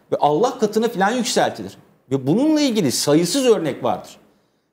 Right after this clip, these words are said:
Ve bunu yaparken de yani o Allah katında konumlanırken de müritlerin yapması gereken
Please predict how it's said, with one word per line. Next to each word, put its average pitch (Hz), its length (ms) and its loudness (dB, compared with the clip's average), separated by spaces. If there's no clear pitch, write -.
Ve 180 180 0
bunu 294 140 2
yaparken 262 640 0
de 139 60 2
yani 156 260 2
o 180 200 0
Allah 254 280 0
katında 269 220 -6
konumlanırken 240 600 -2
de 131 60 -4
müritlerin 220 680 0
yapması 202 420 0
gereken 262 360 -2